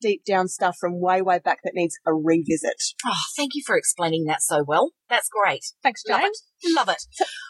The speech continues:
Speaker 2: One of the things I want, another little powerful tool that you can use to start shifting your vibration and to start having a different reaction from your ex or your partner's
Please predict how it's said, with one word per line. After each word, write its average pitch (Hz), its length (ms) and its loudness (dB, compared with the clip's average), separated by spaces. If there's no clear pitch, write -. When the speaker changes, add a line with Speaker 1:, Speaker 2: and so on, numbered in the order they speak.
Speaker 2:
One 370 200 0
of 571 80 4
the 539 160 0
things 339 160 -10
I 285 100 4
want, 269 200 2
another 320 280 2
little 359 180 0
powerful 233 380 0
tool 220 240 0
that 202 140 2
you 175 120 -6
can 190 140 -6
use 190 220 -2
to 185 100 -6
start 180 240 2
shifting 294 380 -4
your 285 100 0
vibration 170 720 0
and 196 200 0
to 220 80 -6
start 196 240 2
having 226 300 0
a 381 80 2
different 381 520 -4
reaction 214 760 0
from 233 220 2
your 240 380 2
ex 196 300 2
or 214 100 2
your 190 200 2
partner's 196 500 -2